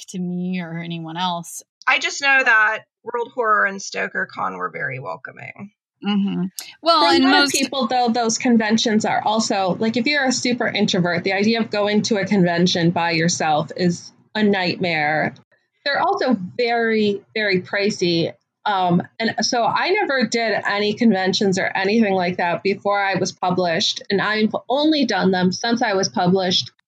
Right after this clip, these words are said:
Speaker 3: as, like, a speaker or something, so that, you know, I was getting something comped, usually the convention comped, and, you know, maybe my room as well, or travel or whatever,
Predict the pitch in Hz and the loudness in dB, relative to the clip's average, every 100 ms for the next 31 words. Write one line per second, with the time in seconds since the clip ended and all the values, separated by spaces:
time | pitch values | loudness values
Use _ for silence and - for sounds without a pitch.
0 | _ 220 208 196 185 180 185 196 427 226 | _ -4 0 0 0 0 0 -2 -2 -2
1 | 190 208 208 185 190 185 185 202 196 190 | 0 0 0 0 0 0 0 0 0 -2
2 | - 214 196 185 175 180 - 208 196 185 | -2 0 0 2 2 0 0 0 0 -2
3 | 208 196 208 208 190 196 175 - 208 180 | -2 0 0 0 0 0 -2 0 0 0
4 | 196 - 214 196 202 185 214 196 175 180 | 0 -2 0 2 0 0 0 0 2 2
5 | 196 175 185 175 175 180 175 165 - 202 | 2 2 0 2 0 2 2 0 0 0
6 | 185 180 180 175 196 190 175 170 170 170 | 2 4 4 4 2 2 0 0 2 2
7 | 175 185 165 156 160 175 180 202 175 185 | 2 0 0 0 0 0 0 0 0 0
8 | 175 165 - 185 180 175 | 0 0 0 0 0 -2